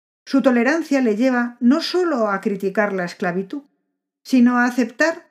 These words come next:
a todo el mundo, es decir, también a mujeres. Los estoicos criticaron la esclavitud,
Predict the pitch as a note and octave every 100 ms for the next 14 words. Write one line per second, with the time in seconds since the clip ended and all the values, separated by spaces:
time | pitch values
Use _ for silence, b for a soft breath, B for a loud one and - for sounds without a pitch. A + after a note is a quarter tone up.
0 | - F#3+ G3 G#3 A#3 F4 C#4+ F3 E3 _
1 | _ _ _ _ _ _ - E3 F3+ F3+
2 | D4 A#3+ _ _ _ _ - F#3 F3 F3
3 | A3 B3 _ - A#3+ F3+ - B3+ A3+ -
4 | _ _ _ _ _ _ _ _ _ _
5 | - A3+ B3+ B3+ F#4+ F#4 C4 C#4 A#3+ G3+
6 | F3+ G#3 A#3 A#3+ G3 - F3+ E3+ D#3+ A3+